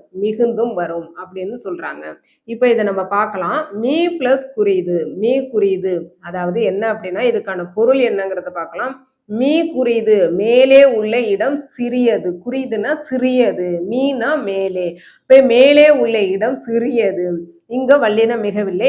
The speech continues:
நார்மலா வந்திருக்கு. இது இயல்பு புணர்ச்சி, மீ குறிது. அடுத்தது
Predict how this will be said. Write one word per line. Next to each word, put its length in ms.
நார்மலா 480
வந்திருக்கு. 400
இது 100
இயல்பு 360
புணர்ச்சி, 400
மீ 100
குறிது. 320
அடுத்தது 400